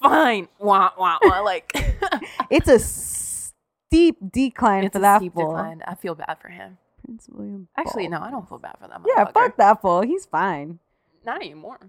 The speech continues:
Speaker 2: No, I mean, he's
Speaker 1: Oh, you
Speaker 2: fine.
Speaker 1: mean he's fine.
Speaker 2: <laughs>
Speaker 1: <laughs> Oh, he good.
Speaker 2: Yeah, he good. He'll be good forever.
Speaker 1: Also, like, I like Kate, I guess. I'm, I mean, she's fine, but, like, uh, is she, like, a bad bitch like that? You know what I mean?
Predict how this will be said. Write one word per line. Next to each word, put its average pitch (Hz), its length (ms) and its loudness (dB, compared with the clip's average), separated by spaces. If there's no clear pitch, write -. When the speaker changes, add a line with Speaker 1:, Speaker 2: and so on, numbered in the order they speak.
Speaker 2:
No, 277 200 4
I 233 100 4
mean, 247 180 0
he's 233 180 0
Speaker 1:
Oh, 202 40 -4
you 208 40 4
Speaker 2:
fine. 262 380 6
Speaker 1:
mean 196 120 -4
he's 320 120 -4
fine. - 220 -2
Speaker 2:
<laughs> - 0 -
Speaker 1:
<laughs> - 0 -
Oh, 349 600 4
he 294 140 -2
good. 175 360 -4
Speaker 2:
Yeah, 220 320 4
he 285 200 -2
good. 180 440 -4
He'll 330 100 -10
be 247 80 -8
good 180 340 -6
forever. 165 560 -6
Speaker 1:
Also, 302 580 -2
like, 220 280 -10
I 302 140 -4
like 320 300 -6
Kate, 370 320 -10
I 226 100 -10
guess. 247 400 -12
I'm, 202 240 -10
I 208 40 -20
mean, 196 300 -14
she's 285 120 -20
fine, 180 240 -12
but, 190 180 -10
like, 165 340 -14
uh, 156 260 -14
is 208 140 -8
she, 339 220 -12
like, 370 180 -4
a 180 100 -4
bad 185 280 -4
bitch 208 260 -8
like 294 180 -8
that? 339 220 -4
You 233 80 -18
know 294 80 -10
what 302 80 -10
I 302 40 -12
mean? 320 200 -12